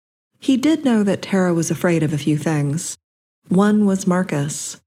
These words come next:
She said he was abusive during their relationship. She was also afraid of being attacked in her home, which made her security conscious.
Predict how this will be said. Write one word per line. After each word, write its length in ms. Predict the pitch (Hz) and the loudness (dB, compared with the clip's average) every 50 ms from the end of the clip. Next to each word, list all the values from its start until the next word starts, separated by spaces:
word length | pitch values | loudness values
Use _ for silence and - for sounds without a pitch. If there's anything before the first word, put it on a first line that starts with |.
| _ _ _ _ _ _ - | _ _ _ _ _ _ -8
She 200 | - - 233 220 | -4 0 0 0
said 260 | - - 214 202 185 | 0 0 0 0 2
he 100 | 196 196 | 2 2
was 160 | 175 175 165 | 2 2 0
abusive 480 | - 156 170 175 180 175 - 165 147 147 | 0 2 2 2 2 2 0 -2 -2 -2
during 280 | 160 151 151 151 151 | 0 0 0 2 2
their 120 | 147 143 139 | 2 0 0
relationship. 760 | 147 147 147 147 151 147 - 170 151 - - 151 143 135 135 - - _ _ _ _ _ _ _ _ _ - | 0 0 0 0 0 0 -2 -2 -2 -2 -2 -2 -2 -2 -6 -10 -16 _ _ _ _ _ _ _ _ _ -8
She 160 | - - 233 | -4 -2 0
was 120 | 220 220 - | 0 0 0
also 380 | - 202 208 202 - 208 196 | 0 0 -2 0 0 0 0
afraid 320 | 190 190 - 185 170 165 160 | 0 0 0 0 0 0 0
of 140 | 160 - | 0 -2
being 220 | - 165 160 156 156 | 0 0 0 0 0
attacked 420 | 151 - - 175 156 156 - - | -2 -2 -2 -4 -4 -4 -4 -4
in 80 | 151 147 | -4 -2
her 160 | 135 160 156 | -2 -2 -2
home, 380 | 139 - - 196 170 156 147 147 | -2 -2 -2 -2 0 0 0 0
which 220 | 147 147 - - | -2 -2 -2 -2
made 200 | 160 156 156 143 | 0 0 0 0
her 140 | - 165 156 | -2 -2 -2
security 560 | 147 - - - - - 190 185 165 143 139 | -2 -4 -6 -4 -2 0 0 2 2 0 0
conscious. 760 | 131 127 - 139 139 131 - 135 135 131 131 - - - - | -2 -2 -2 0 0 0 0 -2 -2 -2 -2 -4 -8 -10 -12